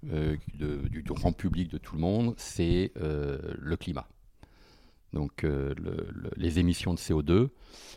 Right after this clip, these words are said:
ça c'est une tendance, euh, majeure de notre société, de notre planète, euh, qui a un impact sur l'entreprise et, comme je vais en parler plus tout à l'heure, sur les achats et la supply chain. Il y a une deuxième tendance très importante,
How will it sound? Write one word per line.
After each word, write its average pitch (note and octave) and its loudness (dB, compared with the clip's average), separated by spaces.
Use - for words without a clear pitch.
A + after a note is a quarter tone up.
ça F2 0
c'est - -2
une E2 4
tendance, E2 2
euh, C#2+ 0
majeure E2+ 4
de D#2 2
notre D#2+ 2
société, F2 2
de F2 2
notre D2+ 2
planète, - 2
euh, D2 0
qui - 2
a E2+ 8
un E2 4
impact - 0
sur - 0
l'entreprise E2 0
et, G2 4
comme D#2+ 2
je D2 0
vais D2+ 4
en D#2 2
parler D#2 2
plus D2 -4
tout - -4
à D#2+ 4
l'heure, F2+ 4
sur F2+ 0
les D#2 2
achats D#2+ -2
et D#2+ 0
la D#2 0
supply - -8
chain. - -10
Il F#2+ 4
y - 8
a F2 8
une F#2+ 8
deuxième A#2 12
tendance A2+ 8
très G#2 6
importante, G#2 6